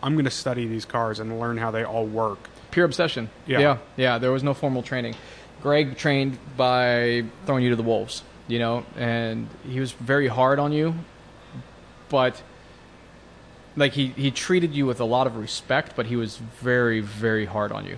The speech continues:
Speaker 2: you know, and it was
Speaker 1: Sort of bring the best
Speaker 2: a,
Speaker 1: out of
Speaker 2: a
Speaker 1: you.
Speaker 2: very intense training program. That was sink or swim. Like, fine, if you can't hang, this is how fast we're moving, this is where we're going, this is what we're doing, this is what has to happen. If you can't hang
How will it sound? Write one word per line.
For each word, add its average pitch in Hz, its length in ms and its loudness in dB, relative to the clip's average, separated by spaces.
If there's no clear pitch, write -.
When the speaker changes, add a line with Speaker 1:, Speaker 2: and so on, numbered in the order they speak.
Speaker 2:
you 120 80 -4
know, 110 280 -2
and 120 360 -2
it 143 80 -4
was 123 340 -2
Speaker 1:
Sort 151 220 0
of 123 80 -2
bring 127 180 2
the 117 60 0
best 120 320 0
Speaker 2:
a, 113 40 -2
Speaker 1:
out 104 120 -4
of 104 100 -6
Speaker 2:
a 143 40 4
Speaker 1:
you. 127 60 2
Speaker 2:
very 135 440 2
intense 123 640 -2
training 120 340 -2
program. 113 480 -6
That 120 120 4
was 127 160 0
sink - 260 -2
or 127 40 -2
swim. 113 280 -4
Like, 104 140 -10
fine, 131 280 0
if 107 160 -12
you 139 300 0
can't 160 220 0
hang, 147 380 0
this 135 180 -2
is 135 80 -6
how 147 100 4
fast 151 280 0
we're 156 60 0
moving, 135 460 2
this 127 180 -4
is 127 60 -4
where 139 160 2
we're 151 80 2
going, 131 300 2
this 117 100 -4
is 131 60 -6
what 127 160 -2
we're 131 80 -2
doing, 127 380 0
this 117 160 -6
is 120 60 -8
what 120 120 -4
has 139 180 -2
to 143 60 -4
happen. 127 240 -4
If 110 120 -8
you 135 100 -2
can't 139 280 -4
hang 135 380 -2